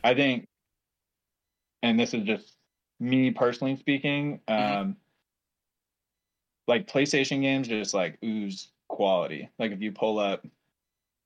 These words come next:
Speaker 1: the Open Critic or Metacritic for a lot of these, like, these are gonna be probably almost all of them hanging out in the eighties or nineties,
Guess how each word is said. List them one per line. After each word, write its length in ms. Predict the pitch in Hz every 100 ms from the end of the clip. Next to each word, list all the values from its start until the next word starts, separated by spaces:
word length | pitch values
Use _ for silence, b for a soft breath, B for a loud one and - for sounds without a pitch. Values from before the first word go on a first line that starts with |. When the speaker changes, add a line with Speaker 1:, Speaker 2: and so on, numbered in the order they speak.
| _ _
Speaker 1:
the 540 | 110 107 101 101 101 98
Open 260 | 113 107 98
Critic 320 | 110 98 104
or 60 |
Metacritic 640 | 104 101 98 - 98 92 -
for 120 | 107
a 40 |
lot 240 | 98 98 98
of 80 |
these, 280 | 90 82 87
like, 140 | 98 95
these 180 | 107
are 60 | 104
gonna 160 | 98 95
be 500 | 98 95 90 180 - _ _ _ _ _ _ _ _ _ _ _ _
probably 300 | 117 143 170
almost 320 | 120 120 110
all 220 | - 110 107
of 60 |
them 140 | 98 95
hanging 260 | 104 101
out 200 | 98 95
in 80 | 85
the 140 | 92
eighties 320 | 92 95 90 87
or 60 |
nineties, 540 | 85 80 71 76 -